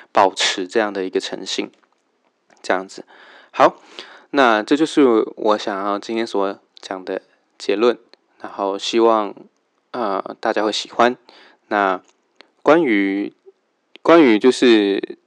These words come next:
呃，装逼，然后焦虑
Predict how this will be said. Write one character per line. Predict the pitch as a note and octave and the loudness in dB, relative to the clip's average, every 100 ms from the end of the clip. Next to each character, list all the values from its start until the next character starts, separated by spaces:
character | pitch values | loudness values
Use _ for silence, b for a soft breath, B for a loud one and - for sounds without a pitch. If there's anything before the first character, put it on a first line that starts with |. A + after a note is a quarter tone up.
| _ _ | _ _
呃， | - G#2+ G2+ G2+ - - - _ _ _ _ _ - | -2 0 0 -2 -6 -10 -18 _ _ _ _ _ 0
装 | B2+ B2 B2+ | 4 4 2
逼， | A2 A2 | -4 -2
然 | G#2+ G2 F#2+ | -2 -2 0
后 | G#2+ G2 F#2 | 4 6 4
焦 | - G#2 A2 | 4 6 6
虑 | A2 G2+ - | 2 -4 -8